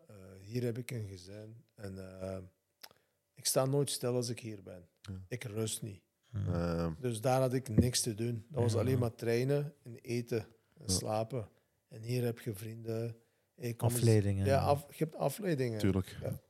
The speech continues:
Speaker 1: Kijk, natuurlijk moet je tijd, eh, investeren met iedereen.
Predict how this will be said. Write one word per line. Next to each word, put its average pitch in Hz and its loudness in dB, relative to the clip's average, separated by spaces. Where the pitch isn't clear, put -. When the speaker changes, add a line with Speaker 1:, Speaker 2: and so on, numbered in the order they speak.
Speaker 1:
Kijk, 131 0
natuurlijk 127 0
moet 123 -2
je 113 0
tijd, 107 -4
eh, 110 -4
investeren 107 -6
met 104 -6
iedereen. 107 -14